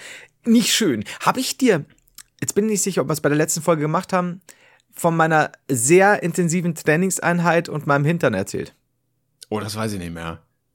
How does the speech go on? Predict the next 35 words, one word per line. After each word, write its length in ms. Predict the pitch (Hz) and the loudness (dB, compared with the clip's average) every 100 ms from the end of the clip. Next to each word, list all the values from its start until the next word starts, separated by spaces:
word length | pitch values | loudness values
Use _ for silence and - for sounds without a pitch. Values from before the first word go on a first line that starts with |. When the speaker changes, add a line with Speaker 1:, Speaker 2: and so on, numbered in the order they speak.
| _ _ _ - - | _ _ _ -8 0
Speaker 1:
Wir 80 | 156 | 2
machen's 180 | 160 | 4
jetzt 140 | 139 107 | 2 0
einfach 180 | 95 92 | -2 -4
ganz 200 | 92 - | -8 -8
kurz. 180 | 90 | -8
Speaker 2:
Ja. 100 | 117 | 0
Speaker 1:
Wenn 80 | 123 | 0
du's 120 | 139 | 2
nicht 120 | 147 113 | -2 4
weißt, 300 | 120 139 131 | 4 4 0
dann, 180 | 123 | -2
dann, 160 | 123 123 | -2 0
außerdem 300 | 131 151 165 | 0 0 0
ist 80 | 147 | 0
es 40 | |
schon 140 | 160 139 | 0 2
spät 240 | 147 139 | 2 4
in 60 | 139 | 2
der 100 | 123 | 2
Folge, 300 | 139 135 120 | 4 4 2
das 120 | 113 | -2
passt. 300 | - - - - | -10 -18 -18 -2
Ähm, 200 | 127 127 | 0 2
die 80 | 156 | 4
Leute, 240 | 156 156 | 4 6
die 60 | 139 | 4
jetzt 140 | 143 | 2
noch 80 | 147 | 0
zuhören, 240 | - 135 | 0 0
die 120 | 123 127 | 4 6
Speaker 2:
<laughs> 20 | |
Speaker 1:
sind 240 | 160 160 | 6 6
das 200 | 131 123 | 6 4
gewohnt. 360 | 117 110 104 | 2 0 0